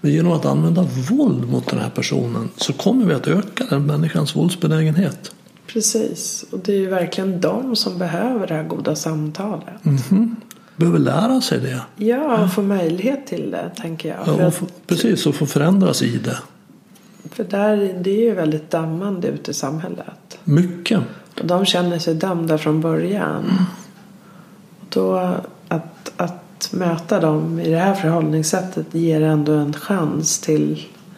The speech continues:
Speaker 2: ett möte. Att de kan få uttrycka sig.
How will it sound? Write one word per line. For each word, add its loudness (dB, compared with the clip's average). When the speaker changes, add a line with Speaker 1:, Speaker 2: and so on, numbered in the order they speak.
Speaker 2:
ett -8
möte. 0
Att -4
de 0
kan -4
få -2
uttrycka -4
sig. -14